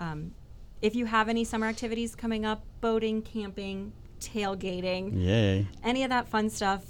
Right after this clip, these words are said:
Speaker 1: um, I, I do have that summer box that's really great. I am gonna announce a contest for the summer box where,
Speaker 2: Okay.
Speaker 1: you know, share the photo of your summer box out doing your fun summer activities. Yeah,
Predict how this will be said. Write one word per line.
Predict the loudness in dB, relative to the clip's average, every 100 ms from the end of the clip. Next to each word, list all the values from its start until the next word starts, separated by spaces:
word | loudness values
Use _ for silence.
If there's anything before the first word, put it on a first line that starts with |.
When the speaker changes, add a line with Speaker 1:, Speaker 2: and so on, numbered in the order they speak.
| -4
Speaker 1:
um, | -2 0
I, | -2
I |
do | -2 0
have | 0 0
that | -4
summer | -4 -2 -2
box | 0 0 -2 -8
that's | -8 -6
really | -4 -2
great. | -2 -4 -2
I | -2
am | -2 -2
gonna | -2 -2
announce | -2 -2 -4 -6
a | -6
contest | -4 -4 -2 -4 -6 -8
for | -8
the | -6
summer | -4 -4 -2
box | -2 -4 -6 -6
where, | -4
Speaker 2:
Okay. | -2 -2 -4 -8
Speaker 1:
you | -6
know, | -4
share | -4 -4 -2
the | -4
photo | -2 0 0
of | -2
your | -6
summer | -6 -6
box | -2 -2 -4 -6
out | 0 0 0
doing | -4 -4 -4
your |
fun | -4 -6 -4 -6 -8 -10
summer | -4 -2
activities. | -2 -4 -6 -4 -6 -6 -12 -16 -18 -18 -18 -18 -18 -18 -18 -18 -18 -18 -18 -16 -8
Yeah, | -2 -2